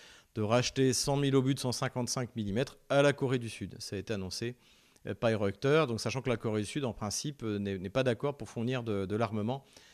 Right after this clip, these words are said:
à l'Ukraine. Donc, ça voudrait dire que les Américains l'achèteraient sans dire où ça va être livré et qu'ils le livreraient quand même à l'U-,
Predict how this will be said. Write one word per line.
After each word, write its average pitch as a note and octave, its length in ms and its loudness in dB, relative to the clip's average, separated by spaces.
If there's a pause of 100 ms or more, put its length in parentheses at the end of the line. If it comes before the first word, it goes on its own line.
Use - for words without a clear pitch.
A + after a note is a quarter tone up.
(280)
à C3 120 4
l'Ukraine. G#2 520 -2
Donc, G#2 340 -6
ça G#2+ 180 -6
voudrait G#2+ 260 0
dire C3+ 240 0
que G2+ 240 -2
les G2+ 160 -4
Américains A#2 400 0
l'achèteraient A#2+ 720 0
sans C#3 240 -4
dire B2+ 460 0 (240)
où A#2 360 -4 (360)
ça A2+ 180 -4
va G#2+ 80 0
être G#2 220 -2
livré A2+ 420 2 (640)
et C#3+ 400 4 (760)
qu'ils B2+ 140 -2
le C3 40 6
livreraient B2+ 360 6
quand C3 120 0
même B2+ 60 2
à A#2 80 2
l'U-, A#2 160 -2